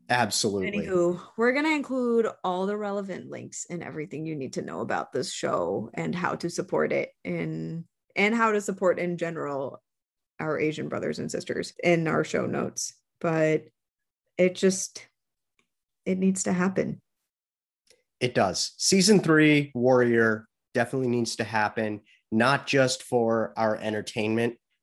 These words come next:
Speaker 1: but for our education.
Speaker 2: Yes. Well
Speaker 1: That's
Speaker 2: said, Aman. Well said.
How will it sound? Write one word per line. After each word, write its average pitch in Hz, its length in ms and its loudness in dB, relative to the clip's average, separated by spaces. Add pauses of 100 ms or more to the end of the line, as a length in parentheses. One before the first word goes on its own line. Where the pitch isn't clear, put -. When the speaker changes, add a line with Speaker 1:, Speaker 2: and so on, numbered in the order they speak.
(100)
Speaker 1:
but 104 360 -2
for 107 280 2
our 98 180 0
education. 82 680 -4 (840)
Speaker 2:
Yes. - 360 -12 (520)
Well 208 100 0
Speaker 1:
That's - 260 4 (140)
Speaker 2:
said, - 100 -2
Aman. 180 200 -8 (360)
Well - 160 -6
said. 190 240 -12